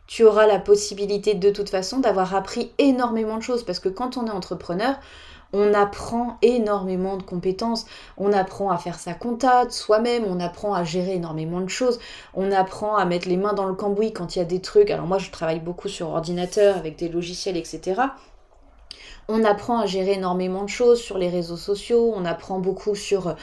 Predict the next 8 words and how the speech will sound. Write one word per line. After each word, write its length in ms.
sur 280
Internet, 600
sur 200
l'u-, 400
sur 220
l'univers 420
des 140
logiciels. 920